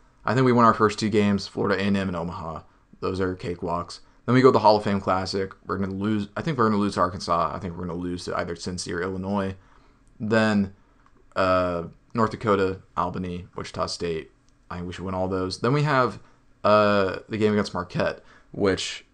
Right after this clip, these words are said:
mark your calendars, that's going to be a lavender jersey day. So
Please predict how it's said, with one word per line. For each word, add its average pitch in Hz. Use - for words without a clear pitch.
mark 107
your 120
calendars, 104
that's 101
going 98
to 98
be 98
a 92
lavender 92
jersey 90
day. 80
So 85